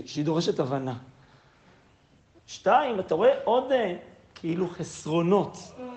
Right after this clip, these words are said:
ביום השני של פסח והלאה, שפתאום יש הלל לא שלם, בשונה מסוכות, אנחנו מכירים, הסברים,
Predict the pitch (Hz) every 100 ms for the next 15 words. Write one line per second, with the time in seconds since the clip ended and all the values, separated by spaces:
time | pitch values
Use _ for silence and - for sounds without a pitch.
0 | - - - 147 180 190 175 180 170 147
1 | 180 175 151 143 139 143 143 151 175 -
2 | - - _ _ - - 180 175 185 180
3 | - 151 160 160 123 - - - - 135
4 | 165 175 214 208 202 175 170 - - _
5 | _ _ _ _ _ 127 143 160 165 -
6 | 143 - 214 202 180 156 175 185 202 214
7 | 190 143 131 151 185 214